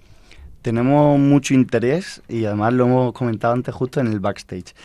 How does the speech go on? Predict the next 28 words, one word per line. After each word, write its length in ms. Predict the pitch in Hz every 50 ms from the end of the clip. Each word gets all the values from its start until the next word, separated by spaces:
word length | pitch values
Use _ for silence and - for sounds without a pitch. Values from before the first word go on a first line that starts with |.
| - - - - _ _ -
Eh, 220 | 110 110 110 107 -
¿quién 200 | - 143 160 160
compone 360 | 185 170 156 104 131 143 139
el 60 | 131
grupo 280 | 117 123 127 123 - 120
de 60 | 101
Hakuna, 360 | - 113 113 113 107 101 101
no? 180 | 101 110 131 143
¿Quién, 640 | - - 120 123 127 131 131 131 131 127 113 - -
quiénes 260 | - 123 131 135 135
son 140 | - 139 135
los 100 | 127 127
que 80 | -
lo 100 | 123 117
forman? 560 | 104 - 123 135 139 143 139 135 135 131 131 123
Si 400 | - - 120 113 110 110 107 110
hay 100 | 110 110
que 520 | - - 120 117 117 117 117 117 117 110
ir 180 | 113 117 123 120
a 40 | 117
algún 200 | 110 107 117 117
lado 140 | 123 127 127
a 20 |
apuntarse, 680 | 123 - 117 110 98 - 127 139 143 131 - - 135 123
si 100 | 127 120
hay 60 | 104
que 80 | 113
escribirse, 840 | 110 - - 113 110 117 127 135 139 139 - - 127 127 131 131 131